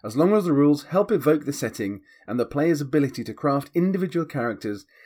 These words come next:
that have a unique place in the game or campaign. Similarly, complexity doesn't automatically equate to mechanical depth, as the depth of the game comes from how the rules are crafted, not just how many rules there are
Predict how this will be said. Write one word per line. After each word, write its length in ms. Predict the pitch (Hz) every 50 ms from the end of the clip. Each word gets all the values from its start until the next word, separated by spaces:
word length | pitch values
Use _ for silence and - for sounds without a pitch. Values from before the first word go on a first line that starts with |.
| - _ _ -
that 100 | 127 123
have 140 | 139 127
a 40 | 131
unique 460 | 110 110 117 123 135 156 170 160 -
place 380 | - - 160 117 101 92 - -
in 80 | 107 101
the 80 | 104
game 320 | 90 107 113 107 101 98 92
or 80 | 87
campaign. 640 | 82 - 95 85 80 - 120 107 92 82 76 78 80 _ _ _ _ _ _ _ _ _ _ _ _ _ _ _ _ _ _ _ _ _ _ _ _ _ _ _ _
Similarly, 640 | - - - 220 220 214 151 117 98 90 85 85 _ _ _ _ _ _
complexity 720 | - 151 147 147 - - 214 127 - - 151 - 117 104
doesn't 340 | - - 156 139 131 151 -
automatically 800 | 160 160 151 151 143 139 156 180 190 - - - - 131 113 107
equate 360 | 98 - - 98 90 87 -
to 60 | - 95
mechanical 480 | 98 92 - 92 90 87 82 - 85
depth, 380 | 76 - 82 - - _ - - _ _ _ _ _ _ _ _ _ _ -
as 120 | 117 117
the 80 | - 117
depth 320 | - 160 165 - - -
of 120 | 214 208 175
the 60 | 180
game 320 | 139 127 113 104 107 107
comes 300 | - - 147 147 160 165
from 140 | - 175 143
how 300 | - - - 156 156 160
the 120 | 156 160 139
rules 280 | 135 135 131 120 127
are 40 | 127
crafted, 540 | - 139 127 123 120 113 - 98 78 76 - _ _ _ _ _ _ _ _ _
not 220 | - 147 175 156 147
just 140 | 156 156 -
how 160 | - 170 160
many 340 | 156 147 175 208 214 202 165
rules 260 | 127 127 127 120 -
there 160 | 113 110 131
are 340 | 139 117 80 69 82 -